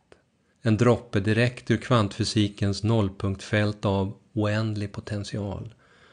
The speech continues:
Man kan tänka på den som ett litet frö som gror i centrum av det som är du. Och målet med all traditionell yoga, det är att komma i kontakt med det här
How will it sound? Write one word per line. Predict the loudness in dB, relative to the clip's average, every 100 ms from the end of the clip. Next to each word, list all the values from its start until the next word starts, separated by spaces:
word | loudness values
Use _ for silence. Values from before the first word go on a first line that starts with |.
| _ _ _ -8
Man | -2
kan | 0
tänka | 4 6 4 2 -2
på | 0 0
den | 0
som | 0
ett | -2
litet | -2 -4 -8
frö | -4 0 2 2 0
som | -2 -2 -2
gror | -2 -2 0 -2 -4 -8 -12 -10
i | -8
centrum | -2 -2 -2 -6 -8 -6
av | -6
det | -6 -6
som | -8 -10
är |
du. | -8 -10 -10 -18 _ _ _ _ _ _ _ _ _ _
Och | 6
målet | 8 8 8 6 2
med | 0 2
all | 2 -2
traditionell | -4 -4 -4 -4 -2 0 -2
yoga, | 0 0 0 -2 -4 -6 _ _ _
det | -4
är | -4
att | -2
komma | -4 -4
i | -4
kontakt | -8 -10 -8 -10 -10 -20 -20 _ _ _
med | -8
det | -6
här | -4 -8